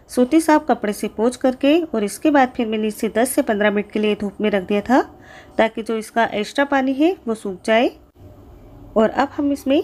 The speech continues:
मिर्चियाँ भरेंगे। तो मिर्ची को भरने से पहले हम इसे तेल में अच्छे से डिप कर लेते हैं ताकि मसाला अच्छे से सेट हो जाए।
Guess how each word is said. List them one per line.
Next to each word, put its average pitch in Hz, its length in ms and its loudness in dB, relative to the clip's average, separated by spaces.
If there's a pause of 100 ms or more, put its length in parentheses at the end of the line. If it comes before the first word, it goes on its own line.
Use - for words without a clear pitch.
(120)
मिर्चियाँ 214 360 0
भरेंगे। 214 440 -2 (380)
तो 240 80 0
मिर्ची 220 280 -4
को 302 120 2
भरने 226 260 -2
से 226 140 -14
पहले 226 240 0
हम 247 200 0
इसे 233 220 0
तेल 202 240 0
में 214 140 -2
अच्छे 233 260 0
से 254 160 0
डिप 214 180 -4
कर 208 120 0
लेते 208 280 -4
हैं 262 160 2 (1500)
ताकि 247 460 0
मसाला 220 460 0
अच्छे 214 280 -8
से 233 140 -8
सेट 202 300 -4
हो 214 80 -2
जाए। 240 240 0